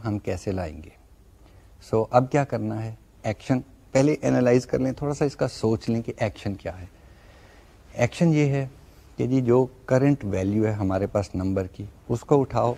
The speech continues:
اور سم والی بالٹی میں ڈال دو۔ اس کے بعد کیا کرو؟ نیکسٹ نمبر جنریٹ کرو۔ So پہلی لائن بڑی سمپل ہو گئی، sum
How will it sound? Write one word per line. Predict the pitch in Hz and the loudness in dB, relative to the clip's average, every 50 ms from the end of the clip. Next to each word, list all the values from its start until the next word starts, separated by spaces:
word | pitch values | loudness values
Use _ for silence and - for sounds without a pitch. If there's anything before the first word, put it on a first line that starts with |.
| - | -6
اور | - 117 | -10 -10
سم | 110 - - 131 123 120 113 | -8 -4 0 2 2 2 4
والی | 107 107 107 104 | 2 2 2 2
بالٹی | 98 92 80 82 - 98 | 0 -2 -4 -4 -6 -6
میں | 95 95 92 | -4 -4 -4
ڈال | 92 90 90 92 92 92 | -2 -4 -4 -4 -4 -6
دو۔ | 92 - - - - - _ - - - - - - - - - - - | -8 -10 -12 -16 -20 -20 _ -20 -20 -20 -20 -20 -20 -20 -20 -20 -14 -8
اس | 117 104 - | -8 -8 -4
کے | - - 123 | 0 0 2
بعد | 117 117 117 120 - | 4 6 4 4 2
کیا | - 131 123 | 0 -2 -2
کرو؟ | - 120 113 117 120 123 - - - - - - - - - | 0 -2 -2 -2 -4 -6 -10 -18 -20 -20 -20 -20 -20 -10 -4
نیکسٹ | 107 101 101 110 120 - - - - - | 0 0 2 2 2 0 -2 -10 -14 -6
نمبر | 104 104 107 101 98 98 101 107 104 101 - - - - | -2 0 2 2 2 2 0 0 -2 -2 -4 -14 -12 -6
جنریٹ | 98 104 104 104 101 101 98 101 98 - | -2 0 0 0 0 -2 -4 -4 -6 -8
کرو۔ | - - 95 95 95 98 - - _ - - - - - - - - - - - | -10 -10 -10 -8 -10 -12 -16 -20 _ -20 -20 -20 -20 -20 -20 -20 -20 -20 -16 -8
So | - 110 - - | -8 -6 -2 0
پہلی | 117 110 113 135 139 | 0 2 4 4 4
لائن | 131 123 123 123 120 | 4 4 2 2 2
بڑی | 113 104 113 110 | 2 2 2 2
سمپل | - - 101 95 - 110 110 98 | 0 -2 -4 -4 -2 -2 -2 -2
ہو | 104 104 95 92 | -2 -4 -4 -4
گئی، | 104 113 135 - - - - - - - - - - - - - - - - - - - | -4 -6 -6 -8 -12 -20 -20 -20 -20 -20 -20 -20 -20 -20 -20 -20 -20 -20 -20 -20 -16 -16
sum | - - - 120 120 123 | -6 0 2 2 4 4